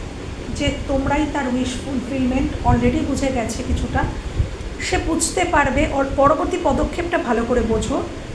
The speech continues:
সে বুঝতে পারবে যে তোমরাই তার উইশ ফুলফিলমেন্ট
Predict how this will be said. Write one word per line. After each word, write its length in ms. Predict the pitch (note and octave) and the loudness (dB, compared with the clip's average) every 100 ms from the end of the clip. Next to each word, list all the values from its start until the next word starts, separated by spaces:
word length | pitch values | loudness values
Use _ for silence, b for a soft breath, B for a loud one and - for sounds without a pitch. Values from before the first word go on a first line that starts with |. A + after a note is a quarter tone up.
| - - - | -8 -6 0
সে 180 | F4 F4+ D4 | 2 2 0
বুঝতে 360 | D4+ - F#4+ | 0 -2 -2
পারবে 360 | F4 E4+ E4+ E4+ | 2 4 4 2
যে 100 | F4 - | 0 0
তোমরাই 540 | D4+ C#4 D4 D4+ F4+ G4 - | 2 4 6 6 6 2 2
তার 200 | C4+ C#4+ - | 2 2 0
উইশ 260 | C4+ C4+ - | 0 0 -2
ফুলফিলমেন্ট 640 | C4+ B3+ C4 A#3 A#3 G2+ | -2 0 0 0 2 0